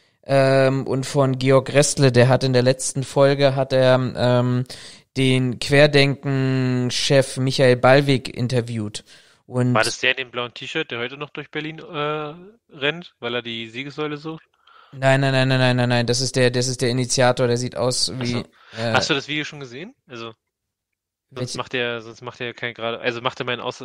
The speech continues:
Speaker 2: Aus-,
Speaker 1: Nein, ich kenn das, w-,
Speaker 2: meine Frage grad wenig Sinn.
Speaker 1: Ja, nee, das, äh, ich wollt's überspielen, aber nein, ich kenn das nicht.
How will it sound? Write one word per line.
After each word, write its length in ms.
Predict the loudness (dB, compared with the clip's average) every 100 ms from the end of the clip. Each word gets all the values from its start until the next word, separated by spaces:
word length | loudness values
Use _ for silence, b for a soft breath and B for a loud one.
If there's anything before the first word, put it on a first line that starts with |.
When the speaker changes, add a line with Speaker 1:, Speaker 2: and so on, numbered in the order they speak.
| -10
Speaker 2:
Aus-, 500 | -10 -10 -16 -18 -16
Speaker 1:
Nein, 320 | -2 0 2
ich 100 | -2
kenn 140 | -4 -4
das, 160 | -4
w-, 260 | -6 -8 -4
Speaker 2:
meine 220 | -4 -6
Frage 340 | -4 -2 -2 -6
grad 240 | -10 -10
wenig 240 | -14 -14
Sinn. 240 | -14 -16 -16 _ 2
Speaker 1:
Ja, 240 | 6 8
nee, 240 | 8 4 4
das, 240 | 2 0
äh, 460 | 2 4 4 2 0
ich 240 | -4 -2
wollt's 240 | 4 4 4
überspielen, 580 | 4 4 4 0 0 0
aber 160 | 0
nein, 180 | 0 0
ich 120 | 0
kenn 160 | -2 -2
das 120 | -2
nicht. 280 | -2 -4